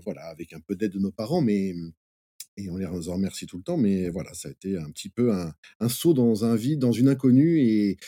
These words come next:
sans beaucoup d'aide, heu, pas d'aide de la profession, heu, c'était, heu, et voire même, <laughs> le plus drôle, mais je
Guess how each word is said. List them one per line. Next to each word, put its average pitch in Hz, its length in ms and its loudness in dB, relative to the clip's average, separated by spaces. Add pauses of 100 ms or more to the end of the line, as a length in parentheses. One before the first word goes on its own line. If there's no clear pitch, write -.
(280)
sans - 220 -2
beaucoup 117 560 2
d'aide, 117 480 4
heu, 104 280 2
pas 110 120 -2
d'aide 110 180 0
de 110 80 0
la 104 120 0
profession, 123 960 -2
heu, 95 160 -4
c'était, 117 420 -2
heu, 87 180 -4 (720)
et 135 120 6
voire 123 260 4
même, 143 400 4 (320)
<laughs> - 360 -18
le 101 60 -16
plus - 180 -4
drôle, 127 300 4
mais 95 100 2
je - 140 -10